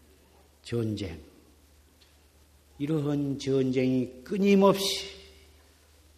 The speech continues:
일어나서 편안할 날이 없는 것도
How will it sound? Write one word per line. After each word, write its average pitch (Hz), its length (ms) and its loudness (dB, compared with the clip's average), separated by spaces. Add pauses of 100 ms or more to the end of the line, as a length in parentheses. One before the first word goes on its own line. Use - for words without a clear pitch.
(880)
일어나서 117 600 -4 (1800)
편안할 156 560 0
날이 143 260 2
없는 131 440 2
것도 120 640 2